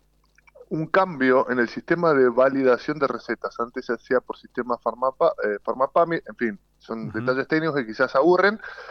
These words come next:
Speaker 1: pero están migrando de un sistema a otro y el nuevo sistema no está reconociendo ni las recetas nuevas ni las viejas.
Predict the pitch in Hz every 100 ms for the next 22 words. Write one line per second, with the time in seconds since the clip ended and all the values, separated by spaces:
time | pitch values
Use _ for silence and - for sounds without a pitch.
0 | - _ - 143 151 156 220 202 196 202
1 | 185 175 190 - 175 - 170 139 131 151
2 | 156 - 120 143 - - - 127 151 202
3 | - 185 208 196 185 214 220 214 196 165
4 | 151 175 156 156 147 120 113 120 185 185
5 | 180 226 185 135 147 131 98 -